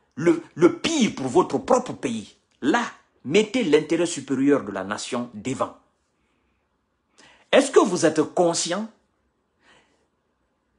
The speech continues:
d'un coup contre le colonel ? C'est pas un civil, c'est un militaire. Est-ce que vous êtes conscient d'un autre groupe, euh, d'armée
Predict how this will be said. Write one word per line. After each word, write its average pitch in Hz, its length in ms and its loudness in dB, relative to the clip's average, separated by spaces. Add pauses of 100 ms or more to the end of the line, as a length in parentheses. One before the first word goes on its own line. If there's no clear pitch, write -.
(440)
d'un 247 300 0
coup 240 340 0
contre 254 460 0
le 143 100 -2
colonel ? 165 500 -2 (280)
C'est 156 200 0
pas 240 200 0
un 240 80 0
civil, 214 380 -4 (120)
c'est - 220 -6
un 208 60 0
militaire. 165 460 -4 (1900)
Est-ce 277 160 4
que 330 80 6
vous 226 240 6
êtes 156 200 0
conscient 185 460 2 (480)
d'un 262 260 6
autre 226 240 0
groupe, 160 520 -2 (560)
euh, 139 60 4 (120)
d'armée 226 720 2